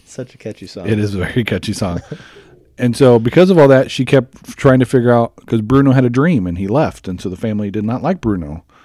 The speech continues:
Speaker 1: Yep.
Speaker 2: And because of that, she found out she was the center of this dream as, as to why the power would be going away. And so because of that, she kept pushing and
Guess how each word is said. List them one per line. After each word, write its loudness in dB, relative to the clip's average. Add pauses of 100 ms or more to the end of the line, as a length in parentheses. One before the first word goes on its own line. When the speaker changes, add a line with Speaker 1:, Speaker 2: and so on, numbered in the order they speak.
(160)
Speaker 1:
Yep. -16
Speaker 2:
And -8
because -2
of -2
that, 0
she -4
found -2
out -4 (720)
she 0
was -4
the -2
center -6
of -6
this -6
dream -4
as, -12 (140)
as -8
to -6
why -2
the -6
power -6
would -8
be -10 (180)
going -12
away. -8 (580)
And -8
so -6
because -2
of -4
that, 0
she -8
kept -8 (280)
pushing -2
and -10